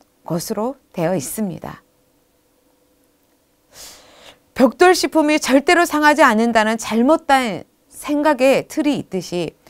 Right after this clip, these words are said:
우리의 신앙생활도 벽돌 식품처럼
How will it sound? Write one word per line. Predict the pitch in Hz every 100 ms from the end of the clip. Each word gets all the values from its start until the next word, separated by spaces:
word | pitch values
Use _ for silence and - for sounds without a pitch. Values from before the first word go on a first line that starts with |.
| _ -
우리의 | 233 269 311 285 294 214 -
신앙생활도 | - 320 311 294 277 196 156 143 175 156 - _ _ _ _
벽돌 | 202 196 _ 285 311 370
식품처럼 | - 254 - 254 254 - 190 139